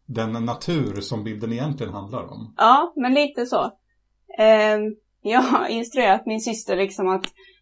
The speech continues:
Speaker 2: du ska, du ska stå här som att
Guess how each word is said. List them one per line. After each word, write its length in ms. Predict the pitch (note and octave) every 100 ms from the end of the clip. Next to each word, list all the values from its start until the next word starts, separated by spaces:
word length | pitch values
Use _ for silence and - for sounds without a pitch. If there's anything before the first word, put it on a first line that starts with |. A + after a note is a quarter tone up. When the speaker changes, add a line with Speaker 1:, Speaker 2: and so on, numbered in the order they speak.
| _ _ _ _
Speaker 2:
du 440 | A3 A3 G#3 G#3 - -
ska, 600 | - - G3+ F#3+ E3+ - _ _ _ _ -
du 120 | G#3+
ska 220 | - G#3
stå 440 | G#3 - - G#3+ G#3
här 320 | A#3+ G#3 F3
som 280 | - G3 F#3+
att 220 | F#3